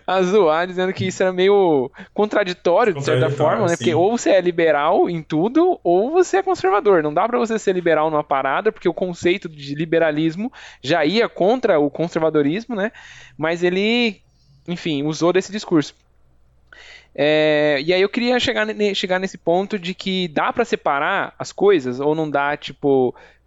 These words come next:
Speaker 1: ou você é conservador e ponto final em tudo, ou dá pra falar, tipo, não, você é conservador em umas coisas, você é liberal em outras, você é progressista em outras. Como é que vocês veem isso?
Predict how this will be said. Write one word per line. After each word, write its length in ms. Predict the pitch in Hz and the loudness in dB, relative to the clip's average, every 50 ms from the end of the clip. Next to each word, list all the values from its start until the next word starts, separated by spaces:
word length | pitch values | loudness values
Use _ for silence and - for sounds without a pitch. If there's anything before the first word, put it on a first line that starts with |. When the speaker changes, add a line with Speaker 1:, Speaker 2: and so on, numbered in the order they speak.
| _ - _ | _ -18 _
Speaker 1:
ou 300 | 151 147 170 190 233 233 | -2 0 2 2 2 2
você 240 | 226 220 - - | 0 0 2 2
é 100 | 180 175 | 0 0
conservador 640 | 180 - 190 180 180 165 160 156 143 147 156 160 156 | 0 -2 -4 -4 -2 0 0 0 0 2 4 4 4
e 60 | 147 | 2
ponto 300 | 139 _ - 156 160 156 | 0 _ -4 -4 -4 -4
final 400 | - 156 143 143 139 147 185 208 | -8 -6 -4 -2 0 0 0 0
em 80 | 185 165 | -2 -6
tudo, 440 | - _ 170 180 220 262 277 285 269 | -6 _ -2 0 0 0 0 2 0
ou 400 | 269 262 - - 180 190 202 190 | 0 0 0 0 2 2 2 2
dá 140 | 175 175 180 | 2 0 0
pra 140 | - 180 | -2 -2
falar, 240 | 165 180 170 165 165 | 0 0 0 0 -2
tipo, 180 | - - _ 180 | -4 -10 _ -2
não, 220 | 180 175 151 139 | 0 0 0 0
você 100 | - - | 0 0
é 60 | 165 | -2
conservador 480 | 165 175 - - 165 160 151 156 156 156 | -2 -2 -10 -2 -2 -2 0 0 -2 -2
em 20 | |
umas 180 | 156 156 151 - | 0 -4 -4 -6
coisas, 480 | - - 285 311 226 226 214 226 220 - | -4 -2 0 0 0 0 -2 -6 -8 -2
você 120 | - 180 | 0 0
é 280 | 160 160 170 170 170 165 | 2 4 4 2 2 2
liberal 460 | 156 151 147 147 135 139 139 135 127 | 0 0 0 0 0 0 0 -2 -2
em 60 | 127 | 0
outras, 400 | 151 190 214 220 214 220 190 - | 2 2 2 2 0 -4 -8 -2
você 100 | - 170 | -2 -2
é 20 | |
progressista 540 | 160 - 165 151 147 147 - 156 143 - 139 | -2 0 -4 -4 -4 -6 -6 -6 -14 -10 -6
em 60 | 135 | -4
outras. 360 | 147 165 185 185 - 190 180 _ - - - - - _ _ | -2 -2 -2 -2 -2 -6 -6 _ -14 -20 -20 -20 -20 _ _
Como 120 | - 170 | -8 -8
é 40 | 175 | -6
que 60 | - | -2
vocês 200 | - 180 151 - | -2 -4 -4 -2
veem 340 | 135 139 143 139 131 127 120 | -2 -2 0 0 -2 -4 -6
isso? 240 | 120 - - - | -8 -10 -12 -18